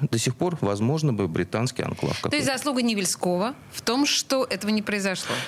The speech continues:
Speaker 1: Да. Э, и даже не, не только в этом. Э, восхищение вызывает то, что он же вот, э, говорят, что, типа, ну, роль человека в истории, она не может быть большой. Но роль Невельского,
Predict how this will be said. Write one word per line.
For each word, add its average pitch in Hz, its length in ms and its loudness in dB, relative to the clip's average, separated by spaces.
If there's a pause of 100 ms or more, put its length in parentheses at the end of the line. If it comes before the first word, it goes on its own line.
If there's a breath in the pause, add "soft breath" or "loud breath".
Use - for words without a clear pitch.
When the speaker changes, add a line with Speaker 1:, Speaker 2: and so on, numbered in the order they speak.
Speaker 1:
Да. 98 280 0 (240)
Э, 101 340 2
и 110 80 2
даже 127 240 2
не, 143 220 6
не 151 120 6
только 151 340 0
в 87 100 2
этом. - 420 0
Э, 90 1300 2
восхищение 143 540 2
вызывает 139 560 2
то, 165 140 2
что - 360 -2
он 147 260 2
же 131 320 2 (540 loud breath)
вот, 147 200 -2
э, 107 160 2
говорят, 120 360 0
что, - 140 -4
типа, 92 380 0
ну, 110 400 2
роль 139 200 2
человека 160 920 0
в 101 100 0
истории, 123 1000 2
она 113 800 0
не 107 240 2
может 131 320 2
быть 101 180 -2
большой. 95 540 0
Но 107 680 4
роль 127 220 2
Невельского, 113 680 2